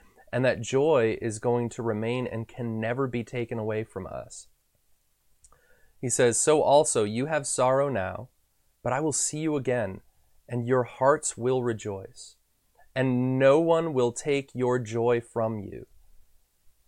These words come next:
That once our hearts are set in the right place,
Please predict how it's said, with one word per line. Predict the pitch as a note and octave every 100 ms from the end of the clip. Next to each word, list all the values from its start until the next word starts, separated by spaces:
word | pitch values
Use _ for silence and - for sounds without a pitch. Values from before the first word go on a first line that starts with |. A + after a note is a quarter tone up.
| _ -
That | B2+
once | A#2 B2 D#3 F#3
our | - D3 C#3+
hearts | D3 D#3 - - - - - - _ _ _ _ _
are | C3+
set | - - D3+
in | D3+
the | D3
right | C3 B2 A#2+
place, | - F2 - - -